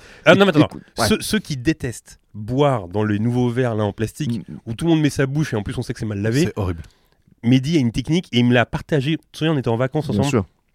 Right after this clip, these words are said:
Speaker 2: Je l'ai testé en direct.
Speaker 3: Et ça marche ?
Speaker 2: Et ça
Speaker 1: Bien
Speaker 2: marche.
Speaker 1: sûr, bien sûr,
Speaker 2: Et
Speaker 1: ça
Speaker 2: ça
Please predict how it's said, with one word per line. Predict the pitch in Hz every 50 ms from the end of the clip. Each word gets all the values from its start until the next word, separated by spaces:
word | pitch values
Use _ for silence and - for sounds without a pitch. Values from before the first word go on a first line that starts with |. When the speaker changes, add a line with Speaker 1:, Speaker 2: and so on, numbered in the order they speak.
| _ _ _ _ _ _ _ _ _ -
Speaker 2:
Je | 120 127
l'ai | 135 135
testé | 123 190 196 170 - - -
en | 160 143
direct. | 127 135 147 151 165 165 - - - - _ _ _ _ _ _ _ _ _
Speaker 3:
Et | 120 -
ça | - 123
marche ? | 131 165 - -
Speaker 2:
Et | - 123
ça | - - - 131
Speaker 1:
Bien | 117 123
Speaker 2:
marche. | 147 139 - 143 - -
Speaker 1:
sûr, | - -
bien | 101 117
sûr, | - 240
Speaker 2:
Et | -
Speaker 1:
ça |
Speaker 2:
ça | -